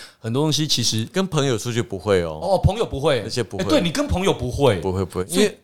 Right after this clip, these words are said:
Speaker 1: 当你刚刚跟我讲的时候，
Speaker 2: 因为
Speaker 1: 我有点惊讶。
Speaker 2: 但你会发现，你以前认识我的朋友都是固定的那一群。
Speaker 1: 超级固定啊。
Speaker 2: 没有换过。
Speaker 1: 我看你那合照，蒋哥。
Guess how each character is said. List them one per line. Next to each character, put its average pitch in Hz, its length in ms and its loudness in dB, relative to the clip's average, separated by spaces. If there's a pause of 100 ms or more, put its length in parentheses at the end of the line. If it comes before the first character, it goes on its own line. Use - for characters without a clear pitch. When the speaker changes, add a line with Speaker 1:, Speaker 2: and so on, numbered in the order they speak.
Speaker 1:
当 247 140 2
你 233 60 0
刚 156 80 -4
刚 220 180 0
跟 240 100 -4
我 220 60 2
讲 139 160 0
的 127 40 -2
时 127 60 -4
候， 170 60 0
Speaker 2:
因 - 20 0
为 151 40 2
Speaker 1:
我 165 40 0
有 - 20 0
点 127 160 -4
惊 131 380 -2
讶。 131 80 0
Speaker 2:
但 180 140 2
你 135 40 0
会 165 140 0
发 160 180 0
现， 147 320 -2 (440)
你 98 280 0 (220)
以 110 100 -8
前 113 200 -2
认 127 100 2
识 120 80 -2
我 92 100 0
的 85 60 -2
朋 101 160 -2
友 90 100 0 (160)
都 131 160 4
是 - 120 0 (100)
固 131 240 0 (100)
定 95 220 0
的 87 140 -2
那 87 160 0
一 90 40 0
群。 - 220 -4 (180)
Speaker 1:
超 160 220 0
级 127 100 -4
固 143 160 -2
定 131 160 0
啊。 110 280 -2
Speaker 2:
没 104 140 -2
有 104 100 0
换 - 0 -
过。 190 100 0
Speaker 1:
我 180 40 2
看 151 40 -4
你 135 40 -6
那 160 140 0
合 135 140 -4
照， 123 340 0 (600)
蒋 123 180 -2
哥。 156 280 -2